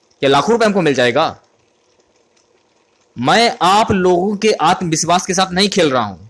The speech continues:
ना मैं आपके मन के साथ खेल रहा हूँ। जो हमको news प्राप्त होती है वही news मैं आप लोगों के सामने लाता हूँ। एक भरोसा वाली भी बात होती है।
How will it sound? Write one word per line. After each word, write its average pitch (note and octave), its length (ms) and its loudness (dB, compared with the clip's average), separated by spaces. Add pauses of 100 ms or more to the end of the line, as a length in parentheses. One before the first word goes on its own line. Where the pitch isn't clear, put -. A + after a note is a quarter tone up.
ना C3+ 200 -2
मैं F#3+ 120 0
आपके F#3 240 0
मन D3+ 280 -2
के G3 160 0
साथ G3 320 -2
खेल D3+ 220 0
रहा B2+ 140 -2
हूँ। G2+ 180 -10 (920)
जो D3+ 300 0
हमको G3+ 380 0 (380)
news E3 400 0
प्राप्त F3+ 340 -2
होती E3+ 180 -2
है G3+ 80 2
वही F3+ 340 2
news F#3+ 320 2
मैं F#3 140 0
आप F3+ 200 0
लोगों F3 220 0
के G3+ 100 -4
सामने F3+ 280 0
लाता E3 280 0
हूँ। A2 220 -4 (760)
एक F3 200 -2
भरोसा E3+ 420 0 (220)
वाली F3 260 2
भी G3 120 0
बात E3+ 200 0
होती D#3 220 0
है। D#3 100 2